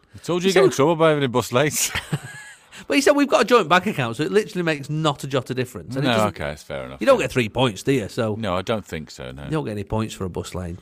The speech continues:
Speaker 2: jobby. Um, <laughs> but you might get three points for just bus lane jobby. <laughs> That's
Speaker 1: Yeah,
Speaker 2: what I'm
Speaker 1: you
Speaker 2: thinking
Speaker 1: would. You
Speaker 2: about.
Speaker 1: would. I think you do for a jobby.
Speaker 2: <laughs>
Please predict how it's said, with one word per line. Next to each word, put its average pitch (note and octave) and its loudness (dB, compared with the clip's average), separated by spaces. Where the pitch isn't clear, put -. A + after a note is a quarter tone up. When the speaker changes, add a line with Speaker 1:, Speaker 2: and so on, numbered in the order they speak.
Speaker 2:
jobby. F#2 -8
Um, G#2+ -2
<laughs> - -6
but C3+ -4
you B2 -2
might C3+ 0
get G#2 -4
three A#2+ 2
points A2 -2
for A2+ -2
just - -6
bus A2+ -4
lane G#2 -4
jobby. G2+ -2
<laughs> - -20
That's G2+ -4
Speaker 1:
Yeah, G2 2
Speaker 2:
what E2+ 0
I'm F2 -2
Speaker 1:
you F2+ 0
Speaker 2:
thinking E2+ 0
Speaker 1:
would. G#2+ -2
You G#2+ 0
Speaker 2:
about. G#2+ 0
Speaker 1:
would. G#2 2
I A2+ -8
think C#3 -6
you B2+ -2
do A#2 0
for G2+ 0
a F#2+ 0
jobby. D2+ -2
Speaker 2:
<laughs> - 2